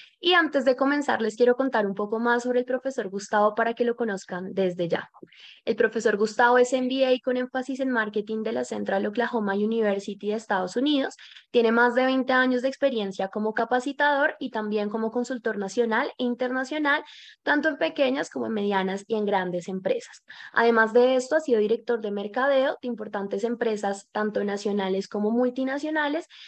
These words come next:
y actualmente es el gerente de G-King Gerencia Efectiva, en lo que trabaja como procesos de consultoría y o de desarrollo profesional en diferentes temas como lo son plan estratégico de marketing,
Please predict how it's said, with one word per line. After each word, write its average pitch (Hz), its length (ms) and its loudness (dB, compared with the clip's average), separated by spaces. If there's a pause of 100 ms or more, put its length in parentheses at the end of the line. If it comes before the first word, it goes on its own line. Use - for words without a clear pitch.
(140)
y - 80 0
actualmente 311 640 2
es 320 100 -6
el 226 80 -2
gerente 226 460 2
de 226 120 2
G-King 220 460 -6
Gerencia 220 460 -2
Efectiva, 285 600 -2 (540)
en 285 160 4
lo 285 100 2
que 294 140 -4
trabaja 294 480 2
como 320 240 -6
procesos 202 460 -4
de 214 100 0
consultoría 285 880 2
y 247 180 -2
o 226 60 2
de 214 140 -2
desarrollo 208 480 -6
profesional 269 680 0
en 247 140 -2
diferentes 202 580 -4
temas 226 320 0
como 240 200 0
lo 240 120 2
son 220 220 -4
plan 196 240 0
estratégico 202 880 -6
de 220 140 2
marketing, 285 580 0